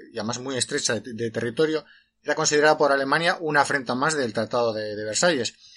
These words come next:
Impli-, e implicaba que su marina de guerra, ajustada a un es-, presupuesto muy exiguo, e incluso al tamaño de su costa, pues fuese eso, la rama menor de sus fuerzas armadas. Esto podría, como os he dicho antes,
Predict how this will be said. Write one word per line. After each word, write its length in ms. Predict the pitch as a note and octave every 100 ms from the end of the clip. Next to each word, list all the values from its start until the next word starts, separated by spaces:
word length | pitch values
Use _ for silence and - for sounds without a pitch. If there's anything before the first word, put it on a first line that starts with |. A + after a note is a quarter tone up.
| _
Impli-, 380 | - B2 C3 C#3+ -
e 100 | D#3
implicaba 500 | C#3 B2 C3+ D#3+ D#3+
que 120 | C3+
su 100 | C3
marina 320 | B2+ B2+ D3+
de 80 | D3+
guerra, 420 | D3+ E3 D#3+ - _ _ _ _ _
ajustada 440 | C3+ B2+ B2+ F3
a 20 | D#3+
un 140 | D#3
es-, 100 | D3
presupuesto 640 | - C#3 C3+ C3+ D3+ C3+
muy 260 | B2+ D#3 E3
exiguo, 540 | A#2 - D#3+ D#3+ E3+ _ _ -
e 180 | C#3+
incluso 340 | B2 A#2 C3 C3
al 100 | A#2
tamaño 380 | B2+ D3+ D3+ D3
de 80 |
su 140 | C3+ C#3
costa, 400 | D#3 D3 E3 - - _
pues 160 | A#2
fuese 240 | G#2+ B2+ C3
eso, 240 | A#2+ A2+
la 140 | C3+ A2+
rama 240 | A#2+ A#2+
menor 300 | A#2+ A#2+ B2+
de 80 | B2
sus 160 | A2+
fuerzas 260 | - B2 A2+
armadas. 480 | G#2 A2+ G#2 G2 - _ _ _ _ _ _ _ _ _ -
Esto 260 | C#3 F3
podría, 400 | D3+ D3+ D#3 E3
como 160 | D#3+ B2+
os 80 | B2
he 80 | C#3
dicho 180 | C3+
antes, 320 | D3+ D#3 E3